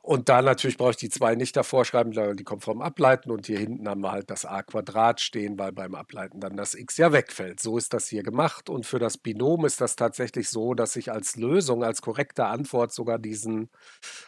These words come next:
faktorisierten Term angegeben habe, aber der ausmultiplizierte Gleichwertige wird dann eben auch als richtig erkannt, weil ich hier gar keine weiteren Restriktionen eingegeben habe.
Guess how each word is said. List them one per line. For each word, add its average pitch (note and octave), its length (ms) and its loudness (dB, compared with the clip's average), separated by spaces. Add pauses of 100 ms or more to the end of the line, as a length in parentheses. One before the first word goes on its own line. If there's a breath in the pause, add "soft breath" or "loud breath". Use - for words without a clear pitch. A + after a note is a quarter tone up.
(140 loud breath)
faktorisierten A#2 1080 2
Term A#2+ 320 2
angegeben C#3 600 0
habe, - 220 2
aber A#2 160 4
der A2 160 0
ausmultiplizierte A#2+ 1040 -2
Gleichwertige G#2+ 640 -2
wird A2 180 -2
dann G#2 140 -4 (960 loud breath)
eben G#2 240 -4
auch A2+ 260 4
als F#3 220 -2
richtig C#3 320 -4
erkannt, A2 460 -4
weil F#2 220 -4
ich A2+ 100 -8
hier B2 140 -4
gar A2+ 160 0
keine A#2 360 -4
weiteren A#2 500 -4
Restriktionen A2 880 -4
eingegeben G#2 580 0
habe. - 140 -16